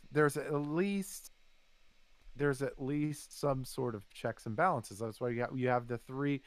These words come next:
you have the three branches, and all three of them are supposed to keep a, you know, intertwined checks and balances to our, you know, to our s-, to our government.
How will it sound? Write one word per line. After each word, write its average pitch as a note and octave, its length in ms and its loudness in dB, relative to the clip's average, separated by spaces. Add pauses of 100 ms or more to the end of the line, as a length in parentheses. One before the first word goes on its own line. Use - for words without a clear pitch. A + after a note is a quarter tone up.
(240)
you C3+ 80 4
have C3+ 120 6
the B2+ 100 2
three D3 340 2
branches, C3+ 680 0
and G#2+ 200 -2
all C3 220 6
three C#3 280 -2
of C3 120 0
them A2+ 180 0
are G#2+ 120 -2
supposed - 400 -2
to A2 200 0
keep B2 340 -2 (760)
a, A2+ 440 4 (200)
you B2+ 120 -8
know, A2+ 400 -4
intertwined A#2+ 760 2
checks - 400 0
and A2 100 0
balances A#2+ 720 2
to A#2 160 2
our, G#2+ 240 4 (480)
you B2+ 120 0
know, G#2+ 440 0 (1400)
to A#2+ 300 6
our A#2+ 100 8
s-, - 160 -2 (140)
to - 120 0
our B2 120 6
government. B2 520 4